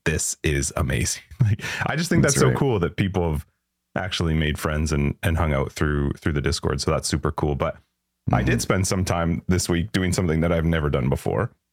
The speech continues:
Speaker 2: And it was, of course, a, a nice little, in-, ju-, you know, like our first YouTube video that we did, right? Back of the head.
Speaker 1: Yeah, with Tarky, where we did the backs, backs of our head. It was a lot of fun. So, uh, but I went through,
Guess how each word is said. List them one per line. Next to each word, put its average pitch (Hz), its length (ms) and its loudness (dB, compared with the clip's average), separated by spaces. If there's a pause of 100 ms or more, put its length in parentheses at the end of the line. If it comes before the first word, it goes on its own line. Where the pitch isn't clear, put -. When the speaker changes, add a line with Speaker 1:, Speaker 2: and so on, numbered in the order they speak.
(320)
Speaker 2:
And 120 280 0
it 95 80 0
was, 90 260 2
of 82 180 0
course, 67 500 -2
a, 71 220 0
a 78 80 2
nice 76 360 0
little, 67 440 -2 (320)
in-, 117 220 0
ju-, 123 140 0 (160)
you 113 160 2
know, 64 220 -2 (140)
like 85 220 2
our 78 180 0
first - 400 -4
YouTube 80 380 -2
video 69 300 0
that 64 160 -2
we 65 80 0
did, 64 260 -2
right? 73 200 0 (180)
Back 67 200 -8
of - 60 -8
the 67 80 0
head. 67 180 0
Speaker 1:
Yeah, 101 420 2
with 90 280 -2
Tarky, 95 420 -2
where 78 160 2
we 78 80 2
did 73 160 0
the 76 60 0
backs, 76 380 -4
backs 78 400 -2
of 73 60 0
our 71 80 0
head. 73 180 0
It 65 60 -2
was 73 140 0
a 107 40 0
lot 73 100 2
of 76 80 -2
fun. 78 260 -2 (460)
So, 92 460 0
uh, 87 240 0
but 101 240 -4
I 104 60 0
went 107 220 -2
through, 135 380 -2